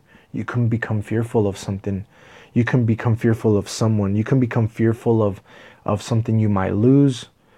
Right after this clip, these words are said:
someone who may want to harm you, an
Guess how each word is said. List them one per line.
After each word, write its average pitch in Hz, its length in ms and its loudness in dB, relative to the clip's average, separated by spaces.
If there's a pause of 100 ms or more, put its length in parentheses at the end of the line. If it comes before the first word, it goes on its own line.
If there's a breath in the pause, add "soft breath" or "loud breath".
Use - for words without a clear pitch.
(120)
someone 113 400 0
who 107 120 0
may 107 220 4
want 101 280 0
to - 80 -8
harm 135 420 2
you, 131 380 4 (360 soft breath)
an 107 160 0